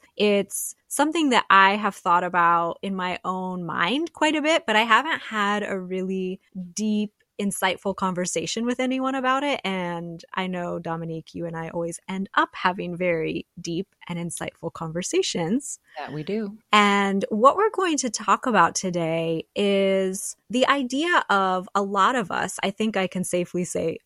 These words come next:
Speaker 1: most of us,
Speaker 2: Yep.
Speaker 1: have at one point in our lives allowed for something or more than one thing exterior to us to define us. So what
Speaker 2: Mm-hmm.
Speaker 1: I mean by that is when we introduce ourselves to a new person, maybe we introduce ourselves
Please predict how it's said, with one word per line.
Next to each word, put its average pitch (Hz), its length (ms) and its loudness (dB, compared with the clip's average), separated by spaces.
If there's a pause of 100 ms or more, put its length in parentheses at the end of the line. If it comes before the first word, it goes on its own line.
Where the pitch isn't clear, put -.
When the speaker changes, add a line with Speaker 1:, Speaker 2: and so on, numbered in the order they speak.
Speaker 1:
most 165 500 -2
of - 140 -2
us, - 520 -4
Speaker 2:
Yep. 156 120 -10
Speaker 1:
have 240 320 2
at 196 180 4
one 202 220 0
point 190 420 -4 (300)
in 190 140 -4
our 190 160 -2
lives 180 720 -2
allowed 190 520 4
for 247 200 -4
something 202 760 -4
or 180 160 -2
more 180 240 -2
than 185 200 -4
one 170 240 -4
thing 175 340 -6 (160)
exterior 262 800 -4
to - 340 -4
us - 540 -4 (120)
to 185 540 0
define 165 500 -4
us. - 360 -10 (100)
So - 220 0
what 262 180 2
Speaker 2:
Mm-hmm. 294 80 4
Speaker 1:
I 254 40 0
mean 208 360 2
by 175 220 0
that 170 500 0
is 180 640 0 (100)
when 196 400 0
we 208 100 0
introduce 214 500 -2
ourselves 196 480 -2
to 196 120 -4
a 185 60 0
new 180 140 -2
person, 185 540 -2
maybe 175 340 -2
we 185 200 -2
introduce 190 540 -2
ourselves 175 840 -2